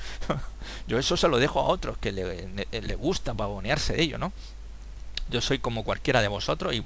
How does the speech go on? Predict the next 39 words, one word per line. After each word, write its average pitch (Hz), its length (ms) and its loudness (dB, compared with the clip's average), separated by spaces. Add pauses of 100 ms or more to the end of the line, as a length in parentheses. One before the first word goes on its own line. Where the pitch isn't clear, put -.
más 123 200 2
o 135 40 -2
menos 160 180 0
intento 143 260 -2
dar 165 120 4
mi 160 80 2
explicación. 143 540 2 (360)
Y 123 260 8
como 113 400 2
digo, 185 340 6 (140)
yo 143 200 2
cuando 120 240 2
me 127 100 6
equivoco, 156 460 4 (420)
¿alguna 135 380 6
vez 143 180 12
hab-, 120 160 -4
habéis 110 260 6
visto 110 280 0
que 101 280 2 (220)
yo 104 240 -2 (840)
mire 107 200 4
para 110 160 6
otro 123 200 0
lado? 160 240 2 (100)
No, 98 180 -4
re-, 95 120 -4
reconozco - 500 -4
mi 92 120 -2
fallo. 101 280 2 (300)
Y - 40 -4
eso 135 180 0
es 127 160 0
lo 120 140 0
importante, 104 600 2
reconocer 95 480 0
nuestros 127 320 -4
fallos, 120 320 8
¿no? 127 160 -2